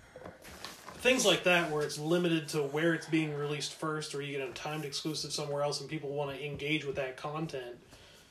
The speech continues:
it makes sense that, okay, well, if I buy it on three sixty now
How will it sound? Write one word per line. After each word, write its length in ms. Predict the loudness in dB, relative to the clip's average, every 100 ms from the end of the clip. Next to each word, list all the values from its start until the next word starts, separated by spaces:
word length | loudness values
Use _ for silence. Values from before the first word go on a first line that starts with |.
| -20 -16 -2
it 160 | 2
makes 280 | 4 4 6
sense 320 | 4 4 4
that, 180 | 0 0
okay, 300 | 0 2 0
well, 160 | 2 0
if 60 | 0
I 80 |
buy 300 | 2 2 2
it 120 | 0 -4 -10
on 340 | -4 -4 -4 -8 -10
three 160 | -6 -4
sixty 460 | -2 -2 -2 -8 -2
now 460 | 0 0 0 -4